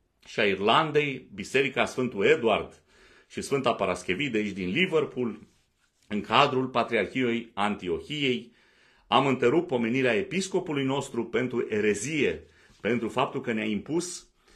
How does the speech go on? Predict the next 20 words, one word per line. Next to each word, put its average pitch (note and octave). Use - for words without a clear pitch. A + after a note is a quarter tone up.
să, C3+
uh, F#2+
mărturisim C3+
această B2
mare C3+
erezie, A2
cum B2+
că A2+
există A2+
botez G#2
și -
în G#2+
afara A#2
bisericii, A#2
și -
să C3
împărtășim B2
în G2+
felul B2+
acesta A2+